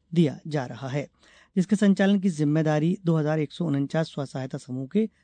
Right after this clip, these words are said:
पास है। अब खबर मौसम की। प्रदेश में तेज और भारी बारिश का दौर थम गया है। मौसम विभाग के अनुसार अगले चार दिनों तक प्रदेश में बादल छाए रहने और हल्की बारिश होगी। आज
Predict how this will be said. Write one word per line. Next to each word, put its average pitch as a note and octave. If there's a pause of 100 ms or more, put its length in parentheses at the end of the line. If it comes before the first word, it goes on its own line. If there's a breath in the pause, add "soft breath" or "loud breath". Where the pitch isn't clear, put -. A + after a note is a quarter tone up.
(200)
पास B2+ (100)
है। A#2 (1400 soft breath)
अब F#3+
खबर G3
मौसम C3
की। B2+ (440 soft breath)
प्रदेश G#3+
में A#3
तेज G#3
और G#3+
भारी E3
बारिश E3
का F3+
दौर D#3+ (160)
थम E3+
गया E3+
है। A3 (140)
मौसम E3
विभाग D#3
के F3
अनुसार E3+
अगले D#3+
चार F3+
दिनों E3+
तक D#3
प्रदेश D3
में D#3+
बादल C3+
छाए C3+
रहने C3+
और A3+
हल्की C3
बारिश C3
होगी। C#3+ (720 soft breath)
आज F3